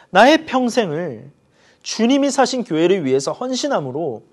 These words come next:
하나님의 기쁨이 되고 나의 기쁨이 되고 우리 가정의 기쁨이 되고 우리 자녀들의 기쁨이 되는 그러한 장소가 되기를 원하고 하나님의 영원한 이 영광이 높여지기를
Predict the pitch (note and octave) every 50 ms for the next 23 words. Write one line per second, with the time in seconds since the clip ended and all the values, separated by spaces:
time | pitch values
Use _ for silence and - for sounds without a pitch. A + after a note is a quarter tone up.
0 | _ _ _ - - _ _ - - - C#4 D4 D4+ D4+ D4+ D4 D#4 C#4+ - -
1 | C#3+ - - B3+ A#3 G#3 D#3 C3+ A#2+ C3 D3 C#3+ D3 E3+ A3 C4 A#3+ - - -
2 | - - B3+ C4 C4 A#3+ E3+ C#3 B2 C3+ E3 D#3+ C#3 D#3+ G#3 - - - - C#3
3 | C#3 C3+ A3+ C4 C#4+ C#4+ A#3 G#3 F3 - - F#3+ F#3+ F#3 E3+ C#3 C3 A#2 E3 G#3
4 | D4 D4+ - - - - - - G3 F#3 A3+ A#3+ - - - - - F3+ G3 A3
5 | D4+ E4 D#4 C#4+ C4+ B3 - - - - - G#3 A3+ A3+ A#3 F#3 - A#2+ A#2+ D3+
6 | G#3 A3 D3+ A2+ G2+ A2 - _ _ _ _ _ _ _ _ _ _ _ _ _
7 | _ _ _ _ _ _ _ _ _ _ _ _ - - G3 G#3+ A#3 A#3 G#3+ F#3+
8 | F#3 E3+ D#3 - F#3 E3+ D#3+ D#3 C#3+ C3+ C#3+ C#3+ C#3 A#2 G#2+ G2+ G2+ G#2 G#2 -
9 | F#2+ F#2+ _ _ _ _ _ _ _ _ _ _ _ _ _ _ - - E3+ D#3+
10 | E3 E3 D#3+ D#3+ E3 D3 C3+ D3 F3+ A3+ B3+ A#3 F#3 B2 G#2 G2 - _ _ -
11 | D3 C#3+ B2+ A2+ B2+ D3+ E3+ E3 F#3+ F#3+ F3+ D#3 C3 A2+ G#2 G2 _ _ _ _
12 | _ _ _ _ _ _ _ _ _ - C#3 C#3+ C#3+ - E3 C#3 A#2+ A#2 G#2 G#2+
13 | G#2+ G#2+ G#2 G2